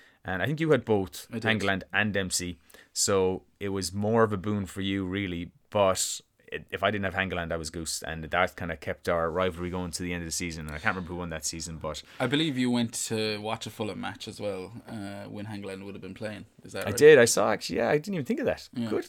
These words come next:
Speaker 1: good, good brains there. Good thinking. Uh, I saw Arsenal play Fulham at the Emirates, like, a season two after the Emirates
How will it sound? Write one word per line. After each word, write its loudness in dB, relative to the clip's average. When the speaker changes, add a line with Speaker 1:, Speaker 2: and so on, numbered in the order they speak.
Speaker 1:
good, -6
good -6
brains 4
there. 0
Good -4
thinking. -6
Uh, 8
I 2
saw 6
Arsenal 4
play 8
Fulham 2
at -2
the 2
Emirates, 2
like, -4
a -10
season -6
two -2
after 0
the -4
Emirates -4